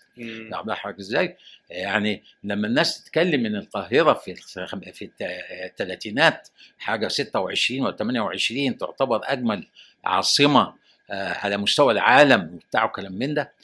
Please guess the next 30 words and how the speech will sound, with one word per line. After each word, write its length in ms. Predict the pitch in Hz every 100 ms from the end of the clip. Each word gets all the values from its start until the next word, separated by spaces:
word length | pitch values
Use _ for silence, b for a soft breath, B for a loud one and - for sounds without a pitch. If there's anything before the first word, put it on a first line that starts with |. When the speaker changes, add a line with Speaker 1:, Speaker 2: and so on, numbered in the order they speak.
| b -
Speaker 2:
ده 100 | 110
يدي 320 | 143 190 143
لحضرتك 380 | - 104 170 135
فكرة 360 | 175 180 117 90 120
أين 260 | 180 135
كنا 400 | 104 170 185 110
وأين 360 | 101 104 139 131
أصبحنا. 560 | 113 - 202 - 185 -
يعني 320 | - - - _ -
واخد 140 | 98
بالك 100 | 101 -
إزاي؟ 180 | 139
لأن 140 | 139 113
Speaker 1:
جميل. 120 | 104
Speaker 2:
الصور 360 | 107 190 208 -
حتى 280 | 180 131
لما 120 | 110 95
تشوفها، 420 | - - 120 - B B B -
تشوف 240 | 185 180
أسطح 380 | 208 - - -
العمارات، 500 | 92 90 92 101 - _
مفيش 260 | - - 95
عليها 220 | 123 139
زبالة، 380 | 98 110 113 104
مفيش 280 | - - 104
عليها 200 | 107 113
تراكمات، 640 | 87 87 - 95 113 -
مفيش 300 | 87 - -
بتاع 260 | 95 - 98
الشوارع، 600 | - - 107 127 110